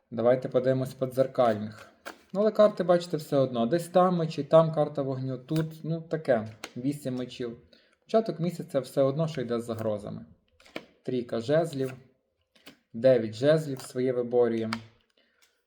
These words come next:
І своє собі повертаємо. Захисту карта. Тут скупості. І, так, сьома карта. Зірка і паж пентаклів.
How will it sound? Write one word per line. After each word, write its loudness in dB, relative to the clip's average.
І -8
своє 0
собі -6
повертаємо. 2
Захисту 0
карта. 0
Тут -10
скупості. -4
І, -2
так, -6
сьома -8
карта. -8
Зірка 2
і -4
паж 6
пентаклів. -2